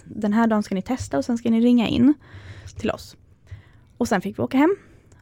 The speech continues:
Och sen åkte jag hem, sov några timmar och sen jobbade jag natt igen. <laughs> Det var min sista natt på det jobbet innan jag slutade. Och sen direkt på morgonen åkte jag till syfestivalen och sen hem och sov några timmar och sen avslutningsmiddag med jobbet. <laughs>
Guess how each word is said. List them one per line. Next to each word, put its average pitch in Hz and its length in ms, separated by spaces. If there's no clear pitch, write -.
Och 160 120
sen 190 440
åkte 196 220
jag 196 40
hem, 302 240
sov 269 240
några 302 140
timmar 269 380
och 285 100
sen 254 120
jobbade 202 260
jag 160 60
natt 170 200
igen. 349 280
<laughs> - 100
Det - 120
var 208 80
min 196 160
sista - 320
natt 254 240
på 208 80
det 214 60
jobbet 226 300
innan 220 120
jag 208 100
slutade. 269 440
Och - 140
sen 240 300
direkt 226 280
på 247 60
morgonen 220 400
åkte 214 300
jag 202 120
till 196 360
syfestivalen 220 920
och 202 140
sen 202 300
hem 262 220
och 240 80
sov 220 180
några 208 140
timmar 196 440
och - 160
sen 190 180
avslutningsmiddag 190 680
med - 140
jobbet. - 260
<laughs> - 240